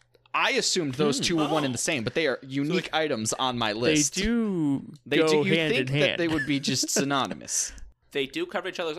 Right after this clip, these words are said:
Speaker 3: ass on that one. That were like, "Well, what if I bring my booze to the City Hall and spill it?" No, you can't. Now, which one came first? The City Hall one or the booze, or the documents
Speaker 1: You
Speaker 3: at a
Speaker 1: know,
Speaker 3: bar?
Speaker 1: actually, now that I'm reading it,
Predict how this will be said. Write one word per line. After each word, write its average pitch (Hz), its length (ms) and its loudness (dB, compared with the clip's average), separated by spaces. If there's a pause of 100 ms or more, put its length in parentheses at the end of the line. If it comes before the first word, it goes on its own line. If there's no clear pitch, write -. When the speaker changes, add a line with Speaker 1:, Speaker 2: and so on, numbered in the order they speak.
Speaker 3:
ass 165 320 0
on 127 120 -4
that 104 220 -10
one. 104 220 -16
That 113 180 -4
were 117 180 -6
like, 117 200 -6
"Well, 113 160 -4
what 123 140 0
if 127 60 -6
I 135 80 0
bring 131 200 -4
my 131 160 -2
booze 135 420 -6
to 156 80 -4
the 151 100 -6
City 165 300 -4
Hall 170 340 -6
and 117 100 -12
spill 107 300 -14
it?" 107 180 -20
No, 123 60 -18
you 131 180 -18
can't. - 580 -20 (480)
Now, - 100 -2
which - 120 0
one 226 100 -6
came 196 180 -4
first? 190 300 -4 (120)
The 123 80 -8
City 151 240 -6
Hall 147 280 -2
one 175 260 -8
or 120 120 -12
the 120 80 -10
booze, 170 420 -4
or 143 60 -6 (160)
the 113 160 -10 (260)
documents 147 480 -2
Speaker 1:
You 151 60 2
Speaker 3:
at 160 40 2
a - 20 2
Speaker 1:
know, 180 100 4
Speaker 3:
bar? - 80 0
Speaker 1:
actually, 165 400 0
now 165 240 2
that 190 100 2
I'm 143 160 -2
reading 175 220 0
it, 262 180 -4